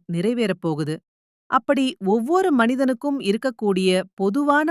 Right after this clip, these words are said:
ஆசை என்னன்னு பாத்தீங்கன்னா, பதினாறு செல்வங்களையும் அடைந்து வாழணும் அப்படின்னு தான் ஒவ்வொரு மனிதனுடைய ஆசையும் இருக்கு. பணம் வேணும், பதவி வேணும்,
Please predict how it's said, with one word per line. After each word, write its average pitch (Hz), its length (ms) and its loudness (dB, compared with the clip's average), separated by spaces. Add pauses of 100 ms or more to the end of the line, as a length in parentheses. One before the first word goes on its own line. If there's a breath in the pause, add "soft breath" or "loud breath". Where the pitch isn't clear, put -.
ஆசை 226 400 0
என்னன்னு 190 440 -2
பாத்தீங்கன்னா, 170 600 -4 (540)
பதினாறு 277 540 2
செல்வங்களையும் 233 840 0
அடைந்து 226 480 0
வாழணும் 175 500 0 (180)
அப்படின்னு 175 480 -4
தான் 180 240 -4 (380)
ஒவ்வொரு 220 500 0
மனிதனுடைய 214 680 0
ஆசையும் 175 520 -4
இருக்கு. 160 320 -6 (640)
பணம் 208 280 2
வேணும், 175 360 -2 (320)
பதவி 247 360 2
வேணும், 175 380 -2